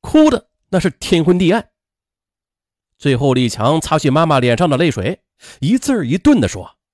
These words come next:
：“妈，你别哭，我一定要给你把爸爸夺回来。”李强心里恨透了这个继母，继母一天不走，亲妈就会痛苦一天的。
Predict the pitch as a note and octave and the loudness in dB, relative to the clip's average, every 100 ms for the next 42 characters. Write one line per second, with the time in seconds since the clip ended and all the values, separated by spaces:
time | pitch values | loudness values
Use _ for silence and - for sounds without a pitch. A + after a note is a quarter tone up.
0 | _ _ _ - A#3 A3+ _ _ _ _ | _ _ _ -6 -6 -6 _ _ _ _
1 | F4 B3 A3 - C#4+ C4+ - _ _ _ | -6 -4 -2 -2 -2 -2 -6 _ _ _
2 | _ _ _ F#3 F#3 G#3+ A3+ F3+ G3+ G3+ | _ _ _ -4 -2 -2 -2 0 -4 -2
3 | E3+ E3 D#3+ F3+ - _ _ _ - B3 | -4 -2 -2 -2 -10 _ _ _ -4 -2
4 | C#4+ C4+ - _ _ _ _ _ _ _ | 0 -2 -4 _ _ _ _ _ _ _
5 | _ _ _ _ _ _ _ _ - - | _ _ _ _ _ _ _ _ -16 -2
6 | A3 A3+ F#3 G#3+ B3 B3 A#3 F#3+ - B3 | 0 0 0 0 0 -2 0 0 2 2
7 | G#3 G#3 G#3+ F#3 F3+ E3+ G3+ C#3 B2+ G3+ | 2 2 2 4 2 2 0 0 -2 -4
8 | _ _ _ _ _ _ _ - - C#4 | _ _ _ _ _ _ _ -10 -2 2
9 | A3 B3+ C4 G3 B3+ B3 F3 A2 F3 - | 2 2 0 2 2 2 2 2 0 -2
10 | - - - A3+ G#3 G3+ G3+ G3 E3 - | -16 -10 -6 -4 -2 -2 0 0 0 0
11 | G3 C#3 F#2+ F#2+ G#2+ A2 G#2+ | -2 -2 -2 -4 -4 -6 -8